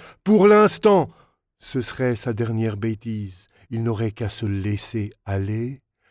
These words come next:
Il disparaîtrait. Il ne saurait rien non plus. Nous serions là, tous les deux, chacun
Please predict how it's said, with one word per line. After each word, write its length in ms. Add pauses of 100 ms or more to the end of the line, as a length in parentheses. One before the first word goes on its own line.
(120)
Il 180
disparaîtrait. 840 (320)
Il 100
ne 80
saurait 320
rien 380
non 140
plus. 360 (440)
Nous 120
serions 460
là, 300 (460)
tous 140
les 140
deux, 300 (440)
chacun 560